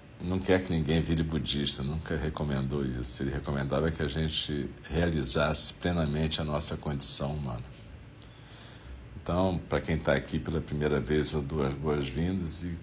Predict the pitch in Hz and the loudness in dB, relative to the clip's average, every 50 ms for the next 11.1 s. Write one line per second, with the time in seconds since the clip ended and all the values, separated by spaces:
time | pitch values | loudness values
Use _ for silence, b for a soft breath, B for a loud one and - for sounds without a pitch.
0 | - - - 98 92 85 82 101 98 110 110 101 98 - - - 98 98 - - | -10 -4 -2 0 0 2 2 2 2 4 2 0 0 -6 -4 -4 -2 -2 0 0
1 | 98 85 82 85 85 85 80 - - 80 78 - 92 90 85 80 - 80 78 78 | 4 6 6 6 6 4 0 0 0 0 0 2 0 0 0 0 0 0 0 0
2 | 76 - - - - - - - - 73 - - - - 85 78 76 76 76 78 | -2 -6 -10 -14 -16 -18 -16 -12 -10 -10 -10 -10 -6 -4 -4 -2 0 0 0 0
3 | 78 - - - 78 69 67 71 78 71 69 67 62 62 73 78 78 78 73 65 | -2 -2 -4 -4 -4 -2 0 2 2 2 2 0 -2 0 0 2 2 2 0 -2
4 | 60 64 80 78 - - - - 73 62 58 60 60 - - - - - B B | -2 -4 -4 -4 -4 -6 -6 -4 -2 0 0 0 -2 -4 -8 -14 -16 -16 B B
5 | B B B B B B B B B B B - - - 80 - 82 78 - - | B B B B B B B B B B B -8 -6 -4 -2 0 0 0 2 0
6 | 92 - - 78 - - 85 80 - - 82 78 73 - 76 69 69 76 76 73 | 0 2 2 0 2 0 0 0 0 2 2 2 2 2 -2 -2 -2 0 0 2
7 | 73 67 60 60 78 73 65 - 76 71 69 71 73 76 71 78 87 92 98 98 | 2 0 0 -2 -4 -2 0 2 2 2 4 2 2 2 2 2 2 2 2 2
8 | 87 - - - - - - - - - - - - - - - - - 82 80 | 4 2 0 0 -2 -8 -14 -16 -14 -14 -14 -12 -10 -8 -6 -4 -2 -2 -2 -2
9 | - 80 78 73 73 76 85 - - - - - - - - 80 80 - - - | -2 -2 -2 0 0 0 -2 0 2 2 2 2 0 -2 -4 -2 -2 -2 0 2
10 | - - - - 76 71 71 - - - 85 78 78 - - 71 71 69 71 - | 0 0 2 4 4 4 4 4 0 -2 0 -2 0 0 0 2 4 4 4 2
11 | - - | -2 -6